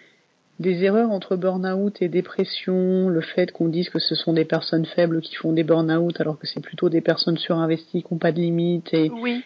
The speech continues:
Speaker 1: il y a
Speaker 2: Oui.
Speaker 1: encore des fausses idées qui circulent et c'est ces fausses idées-là qui m'énervent.
Speaker 2: Oui, des amalgames.
Speaker 1: Et,
Speaker 2: D'accord.
Speaker 1: ouais, c'est ça. Et souvent, quand on trouve de l'info sur le burn-out, c'est qu'on a été concerné. J'aimerais réussir à voir les gens avant.
Speaker 2: D'accord.
Speaker 1: En mode, c'est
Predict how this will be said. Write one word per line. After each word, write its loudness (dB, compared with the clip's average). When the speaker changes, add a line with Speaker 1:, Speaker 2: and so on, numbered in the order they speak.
Speaker 1:
il -2
y 4
a 4
Speaker 2:
Oui. 2
Speaker 1:
encore 2
des 0
fausses -2
idées 0
qui -10
circulent -2
et 0
c'est -6
ces -2
fausses 0
idées-là 2
qui -6
m'énervent. -2
Speaker 2:
Oui, 0
des 0
amalgames. 2
Speaker 1:
Et, 0
Speaker 2:
D'accord. -2
Speaker 1:
ouais, 2
c'est -4
ça. -2
Et 0
souvent, 0
quand 0
on -2
trouve -4
de 2
l'info 0
sur 0
le -2
burn-out, 0
c'est 0
qu'on -4
a 0
été -6
concerné. -2
J'aimerais 0
réussir -2
à 0
voir 0
les 0
gens -4
avant. 0
Speaker 2:
D'accord. 0
Speaker 1:
En 0
mode, 2
c'est -2